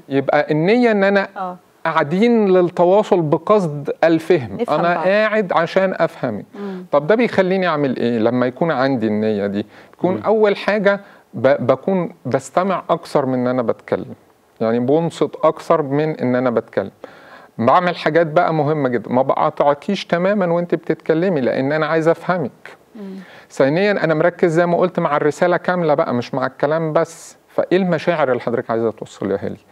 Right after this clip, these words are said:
Speaker 1: أنا ب-، جوايا بيكون في سؤال،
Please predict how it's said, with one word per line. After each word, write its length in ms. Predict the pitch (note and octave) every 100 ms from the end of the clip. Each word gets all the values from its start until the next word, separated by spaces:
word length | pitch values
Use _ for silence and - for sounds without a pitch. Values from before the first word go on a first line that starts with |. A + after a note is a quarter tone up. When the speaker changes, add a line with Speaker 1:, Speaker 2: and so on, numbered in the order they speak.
| - - C#3+
Speaker 1:
أنا 140 | D3+
ب-، 220 | D3+ E3+ - A2 -
جوايا 420 | B2 D3 E3 F#3+ F#3+
بيكون 360 | D#3+ - E3+
في 160 | D3+ E3
سؤال، 420 | - B2+ A2+ G2+